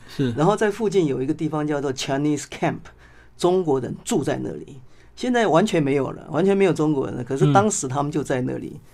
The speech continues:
Speaker 2: 然后就是，是，还是冬天啊，像加州的那个铁路也是很多都是华人做的。
Speaker 1: 嗯。
Speaker 2: 而且甚至于那个，我们说很多水果，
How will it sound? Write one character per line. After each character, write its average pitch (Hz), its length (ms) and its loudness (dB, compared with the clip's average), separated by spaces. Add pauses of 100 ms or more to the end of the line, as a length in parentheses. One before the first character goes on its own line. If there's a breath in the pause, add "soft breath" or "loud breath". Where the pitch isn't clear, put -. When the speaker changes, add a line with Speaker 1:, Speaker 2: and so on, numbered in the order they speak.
(260 soft breath)
Speaker 2:
然 147 100 2
后 175 100 4
就 170 100 2
是， 160 320 2 (720 soft breath)
是， - 160 -2
还 120 140 0
是 196 80 6
冬 185 240 8
天 180 300 6
啊， 127 260 2 (220 soft breath)
像 185 220 2
加 175 200 4
州 180 160 4
的 165 140 4
那 156 100 4
个 160 80 6
铁 143 240 -4
路 156 240 2 (180)
也 139 140 -4
是 160 160 -2
很 - 100 -2
多 143 200 0
都 156 100 0
是 151 360 -4
华 127 220 -2
人 139 200 -4
做 131 240 -4
的。 - 200 -14 (260 soft breath)
Speaker 1:
嗯。 139 200 2
Speaker 2:
而 160 60 4
且 156 120 4
甚 151 220 0
至 151 80 2
于 147 60 2
那 147 120 0
个， 143 280 0 (340)
我 135 60 -6
们 127 80 0
说 160 140 4
很 135 100 2
多 127 120 0
水 127 260 -2
果， - 300 -8